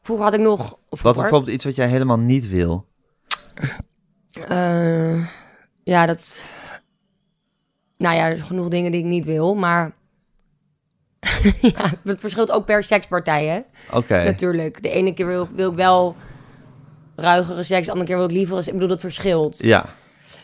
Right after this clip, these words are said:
Speaker 1: Maar, <laughs> en, ehm, <laughs> ja,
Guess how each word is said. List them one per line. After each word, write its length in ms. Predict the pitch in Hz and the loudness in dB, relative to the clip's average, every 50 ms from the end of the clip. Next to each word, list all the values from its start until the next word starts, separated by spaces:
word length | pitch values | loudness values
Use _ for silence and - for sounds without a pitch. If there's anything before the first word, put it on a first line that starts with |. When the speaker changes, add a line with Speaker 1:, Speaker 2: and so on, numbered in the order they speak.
| _ _ _ | _ _ _
Speaker 1:
Maar, 500 | - 170 165 165 165 170 170 - - _ _ _ _ | -2 2 2 4 4 2 0 -4 -8 _ _ _ _
<laughs> 100 | - 175 170 185 175 165 196 190 165 208 - - - - _ _ _ _ _ _ _ - - _ - - - - | -2 -2 0 0 0 0 0 0 2 2 0 0 -2 -6 _ _ _ _ _ _ _ -20 -20 _ -20 -20 -18 -6
en, 240 | - 190 196 196 196 | -2 0 2 2 2
ehm, 540 | 190 185 185 185 185 190 185 180 180 180 175 170 - - - - - - _ _ | 0 0 0 0 0 0 -2 -2 -2 -2 -4 -4 -6 -8 -10 -12 -16 -18 _ _
<laughs> 560 | _ _ - - - - - - 170 151 - | _ _ 0 2 2 2 4 0 -2 -2 -2
ja, 80 | 247 | -2